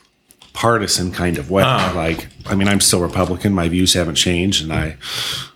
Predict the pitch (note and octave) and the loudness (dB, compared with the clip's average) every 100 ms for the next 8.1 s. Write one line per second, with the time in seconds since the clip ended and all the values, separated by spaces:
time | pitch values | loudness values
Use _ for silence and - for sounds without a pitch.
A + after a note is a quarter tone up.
0 | _ _ - - G2+ F#2 F2+ F2+ F2 E2+ | _ _ -20 -4 0 2 2 2 2 0
1 | F2 F2+ F2 - F2+ E2 F2 E2 E2+ F#2+ | 2 0 0 2 0 2 0 -2 0 2
2 | F#2+ F2+ F2 F2+ F#2+ G2 A2+ A2 F#2 G#2+ | 2 2 -2 -4 -2 0 2 0 0 2
3 | G#2+ A2 G#2+ - A2+ G2 A#2+ A2 G#2 - | 2 2 0 2 2 2 2 2 0 -2
4 | F#2+ G2 G2 G#2 G2 G2 C3 C3+ A#2 G2 | -4 -4 -6 -4 -4 -2 2 2 2 -2
5 | F#2+ C3+ B2+ - A2 B2+ C#3+ C#3 C3 A#2+ | 0 0 0 -2 0 0 0 0 0 2
6 | A2+ A2 F#2+ F2+ - C3 C3 C3 B2+ A2+ | 2 0 -2 -2 0 2 4 4 2 2
7 | A#2 A2 A2+ A#2 - - B2+ C3 A2+ E2+ | 0 0 -2 -2 -2 -4 -2 2 2 2